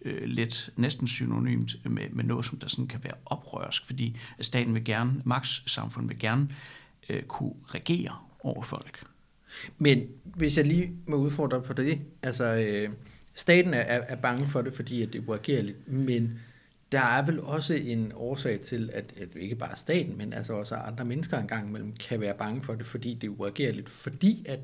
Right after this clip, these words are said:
Speaker 2: man netop kan komme til at gøre andre mennesker fortræd i en psykose.
Speaker 1: Altså, det er jo,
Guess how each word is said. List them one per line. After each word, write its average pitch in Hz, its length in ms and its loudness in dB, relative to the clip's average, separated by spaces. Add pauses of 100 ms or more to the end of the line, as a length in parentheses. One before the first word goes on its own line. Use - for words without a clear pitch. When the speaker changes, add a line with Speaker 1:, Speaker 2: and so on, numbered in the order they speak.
Speaker 2:
man 107 140 -4
netop 127 300 -6
kan - 240 -8
komme 107 260 -6
til 170 420 -2 (340)
at 139 140 2
gøre 120 140 2
andre 117 220 0
mennesker 120 300 -2
fortræd 113 460 -6
i - 40 -6
en 107 80 -4
psykose. 110 480 -8 (720)
Speaker 1:
Altså, - 220 2
det - 100 -2
er 92 40 2
jo, 107 80 0